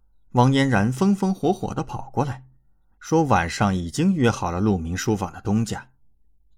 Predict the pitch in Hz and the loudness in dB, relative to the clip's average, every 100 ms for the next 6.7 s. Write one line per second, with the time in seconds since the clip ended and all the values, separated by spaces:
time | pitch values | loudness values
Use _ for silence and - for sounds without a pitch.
0 | _ - 127 156 123 87 90 160 175 - | _ -2 0 0 -4 -8 -6 -6 -6 -8
1 | 92 113 139 - - _ _ _ _ _ | -6 -6 -8 -16 -20 _ _ _ _ _
2 | - 101 107 107 101 92 98 92 - 87 | 0 4 6 6 4 2 0 -2 -4 -2
3 | 131 101 85 82 - _ _ _ _ _ | -2 -2 -6 -10 -20 _ _ _ _ _
4 | - 135 190 143 120 147 135 139 131 143 | 2 4 4 4 2 2 2 2 2 2
5 | 131 135 131 208 139 101 95 101 95 120 | 2 -2 2 2 4 2 0 -2 -2 -4
6 | 101 95 - 127 123 143 160 | -4 -6 -4 -4 -2 -4 -6